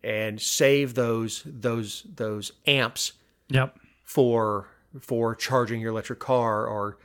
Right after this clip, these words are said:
Speaker 1: switch, switching from a gas stove to an electric stove or something like that.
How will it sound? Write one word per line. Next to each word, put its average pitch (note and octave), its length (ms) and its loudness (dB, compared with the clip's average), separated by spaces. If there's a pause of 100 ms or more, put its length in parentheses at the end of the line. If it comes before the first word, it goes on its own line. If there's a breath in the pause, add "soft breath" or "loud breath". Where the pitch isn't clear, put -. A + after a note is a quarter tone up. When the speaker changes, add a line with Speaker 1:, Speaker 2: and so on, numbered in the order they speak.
(140)
Speaker 1:
switch, - 320 0
switching C#3 320 -4
from A#2 180 -2
a G#2+ 60 -6
gas A2+ 360 4
stove G#2+ 560 -2
to A#2 140 -4
an G#2 60 -6
electric G#2+ 280 -8
stove G2 460 -6
or G2+ 60 -6
something - 260 -10
like E2+ 220 -10
that. - 380 -12